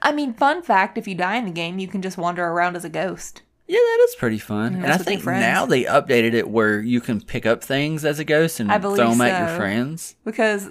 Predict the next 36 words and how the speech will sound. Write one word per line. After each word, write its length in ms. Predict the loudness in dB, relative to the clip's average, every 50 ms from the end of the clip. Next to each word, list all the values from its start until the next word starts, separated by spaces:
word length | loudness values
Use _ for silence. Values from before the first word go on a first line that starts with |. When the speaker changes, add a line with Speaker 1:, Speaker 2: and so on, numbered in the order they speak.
| -6
Speaker 1:
we 100 | -4 -2
were 140 | 0 2 4
watching 420 | 4 4 2 2 0 -8 -6 -6 -6
Markiplier 600 | -4 -4 -4 -4 -6 -4 -2 -2 0 0 -2 -4
play 240 | -4 -4 -4 -4 -4
and 80 | -4
he 140 | -4 -4 -4
was 280 | -4 -4 -6 -8 -10 -16 _ _ _ _ _ _
tossing 380 | -4 -2 -2 -2 -2 -4 -12 -12
some 200 | -10 -10 -10 -8
cups. 540 | -4 -4 -4 -4 -4 -8 -14 -14 -14 -14 -16 _ _ _ _ _ -6
Speaker 2:
Yeah. 520 | -2 0 2 4 4 4 2 0 -2 -6
Speaker 1:
So 140 | -12 -12 -8 -2
that 140 | 0 0
was 80 | 0 0
a 60 | -2
good 120 | -6 -6 -4
time. 280 | -4 -4 -4 -6 -10 _ _ _ _ _ _ _ _ _ _ _ _ _ _ _ _ _ _ _ _ 0
But, 1040 | 2 4 6 6 4 4 2 0 -2 -4 -6 -6 -8 -8 -12 _ _ _ -20 -20 -20 -20 -20 -20 -20 _ _ _ _ _ _ _ _ _ -2
back 180 | -2 -2 -2
to 80 | -2 -4
what 100 | -2 0
I 60 | 0
was 100 | -2 -2
saying. 300 | -2 -4 -4 -4 -4 -8 -12 _ _ -14
One 300 | -10 -4 -2 -2 0 0
half 220 | 2 0 0 0 0
now, 320 | -2 -2 0 -2 -4 -6
one 220 | -4 -2 -2 -2 0
half 240 | 2 0 0 0 0
next 260 | -4 -4 -6 -6 -8
week, 240 | -6 -6 -6 -6 -8
because 240 | -10 -8 -8 -8
this 140 | -8 -8 -10
is 100 | -8 -6
a 240 | -4 -4 -4 -6 -8